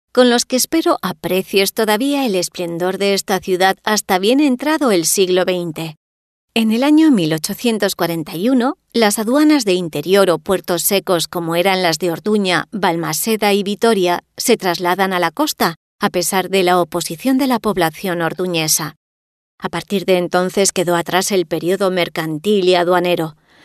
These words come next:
No fueron buenos momentos para mi gente,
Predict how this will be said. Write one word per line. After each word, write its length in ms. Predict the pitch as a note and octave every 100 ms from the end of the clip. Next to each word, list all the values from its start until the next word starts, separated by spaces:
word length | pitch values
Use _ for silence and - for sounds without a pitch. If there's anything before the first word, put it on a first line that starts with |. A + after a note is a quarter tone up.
| - -
No 80 | G4+
fueron 360 | G4+ F4+ C4
buenos 320 | F3+ E3 D#3+
momentos 500 | F3 D#3 D#3+ F3 E3+
para 240 | - E3+ D#3+
mi 120 | D#3+
gente, 500 | - G3+ F3+ D#3 D3